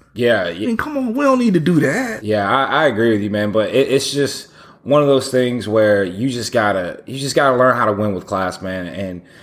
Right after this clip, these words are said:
Speaker 1: it's just one of those things where, you, at the end of the day,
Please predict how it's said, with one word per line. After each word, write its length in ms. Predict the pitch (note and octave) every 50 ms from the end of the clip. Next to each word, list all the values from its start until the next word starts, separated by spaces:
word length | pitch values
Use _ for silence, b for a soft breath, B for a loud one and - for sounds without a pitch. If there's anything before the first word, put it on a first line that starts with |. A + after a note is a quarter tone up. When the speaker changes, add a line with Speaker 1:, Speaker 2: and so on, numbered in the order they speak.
| B B B
Speaker 1:
it's 120 | B G2+ -
just 180 | C3 B2+ -
one 160 | A2+ B2 B2+ B2
of 40 | A#2+
those 100 | A#2 -
things 160 | B2 A#2+ A2
where, 160 | G#2 A2 G#2
you, 420 | G#2 G#2 F#2 - - F#2 F#2 F2 - _ _ _ -
at 140 | A#2 C3 -
the 80 | A#2
end 140 | A#2+ C#3 C#3 C3+
of 40 |
the 80 | A#2+ A#2+
day, 440 | B2+ B2+ B2+ B2 B2 A#2+ G#2+ -